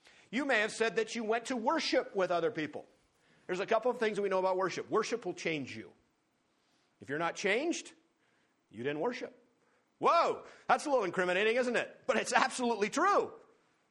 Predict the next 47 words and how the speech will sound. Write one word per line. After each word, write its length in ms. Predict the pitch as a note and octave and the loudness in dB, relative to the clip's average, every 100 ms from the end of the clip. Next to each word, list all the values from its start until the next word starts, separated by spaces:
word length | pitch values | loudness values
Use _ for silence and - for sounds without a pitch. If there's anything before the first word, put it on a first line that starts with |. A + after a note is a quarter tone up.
| _ | _
Because 280 | C#3 C#3 F#3 | -6 -2 -2
we're, 200 | D3 A#3+ F#3+ | 0 -2 0
we'll 140 | G3+ | -2
be 100 | F#3+ | 0
talking 280 | G3+ F#3 E3+ | 0 0 0
about 180 | E3+ D3+ | -2 0
that 180 | D#3+ - | 0 -2
too. 140 | F#3+ | -6
What 240 | C#3 A3+ | 0 0
does 160 | B3 F3 | 0 -4
worship 360 | F3+ F3+ E3+ C#3+ | -2 -2 -4 -4
ul-, 160 | D3 D#3 | -6 -6
ultimately, 400 | D#3+ D#3+ D3 E3 - | -8 -6 -6 -8 -8
if 200 | D#3 D3+ | -6 -2
you, 200 | A#3+ D#4 D4+ | 0 -2 -2
if 120 | F#3 | -4
you 140 | A3+ B3+ | -4 -4
continue 640 | A3 F#3 - D4+ D#4 C#4+ | -6 -8 -8 -6 -2 -2
to 140 | - | -2
go 240 | G3 G#3 G3 | -2 -2 -2
through 580 | - A#3 B3 C4 F#3 D#3 | -6 -6 -2 0 0 0
just 280 | F3 F3 - _ - _ _ | -2 -4 -10 _ -20 _ _
week 320 | D#3 C4 C#4 | -6 -4 0
after 220 | G3 F3 | -2 0
week, 300 | E3+ A#3 F#3+ | -4 -4 -6
year 200 | G3+ B3 | -2 2
after 220 | A3 F#3+ F3 | 2 0 -6
year 260 | G3+ A#3 | 0 0
after 220 | F#3 E3 | 0 -4
year, 180 | F3+ A3 G3+ | -4 -2 -2
and 120 | E3+ | -6
you 60 | |
haven't 380 | D3+ G#3 B3+ B3+ | -6 -2 -2 -2
really 280 | G3+ G#3+ F#3+ | -2 0 0
moved 320 | D#3+ G3 G3+ | 0 -2 -2
spiritually, 720 | - - G#3 B3+ - C#4+ D#4 - - _ _ _ _ F#3 | -10 -6 -4 -4 -6 -6 -6 -12 -20 _ _ _ _ -4
I'm 60 | |
gonna 100 | G#3+ | -2
tell 180 | G#3+ A#3+ | 0 0
you 80 | A3+ | 0
what 200 | G3 F#3+ | -2 -2
you 40 | |
haven't 340 | F3 G3+ F#3+ D#3 | -4 -4 -4 0
done. 340 | C#4+ F3 B2+ | 0 0 -4
You 100 | F#3 | -6
haven't 340 | F3 G3 G#3+ | 0 0 0
worshiped. 680 | G3+ D4+ - B3+ - - - | -2 -2 0 -2 -2 -10 -16